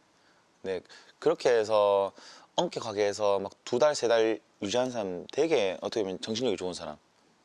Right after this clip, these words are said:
어? 되게 <laughs> 철저한 사람. 근데 자기가 생각했을 때 그게 아닌 것 같으면은 사실 그렇게 하기보다는 좀 더 기간을 길게 보고 한 삼 개월에서 육 개월 정도 길게 보고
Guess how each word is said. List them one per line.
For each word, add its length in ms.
어? 160
되게 420
<laughs> 120
철저한 440
사람. 240
근데 180
자기가 280
생각했을 320
때 420
그게 200
아닌 260
것 60
같으면은 540
사실 120
그렇게 260
하기보다는 680
좀 160
더 60
기간을 640
길게 240
보고 300
한 100
삼 200
개월에서 300
육 100
개월 200
정도 320
길게 300
보고 340